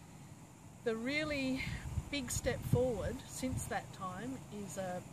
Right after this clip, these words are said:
type of modelling called carbon budgets, and some of you will know about this. But basically it's about working out, okay,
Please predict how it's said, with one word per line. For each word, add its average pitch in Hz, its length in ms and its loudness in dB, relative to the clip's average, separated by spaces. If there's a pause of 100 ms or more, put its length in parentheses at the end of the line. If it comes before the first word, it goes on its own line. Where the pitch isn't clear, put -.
type 269 220 2
of 214 120 -6
modelling 208 460 -2
called 190 160 -4 (160)
carbon 185 340 -2
budgets, 175 380 -8
and - 100 -12
some 196 200 -4
of 185 120 -8
you 190 140 -8
will 185 180 -4
know 214 100 -2
about 165 300 -8
this. - 360 -8 (680)
But 196 180 -8
basically 240 520 0
it's - 180 -6
about 190 400 -2
working 226 380 2
out, - 120 0
okay, 196 420 0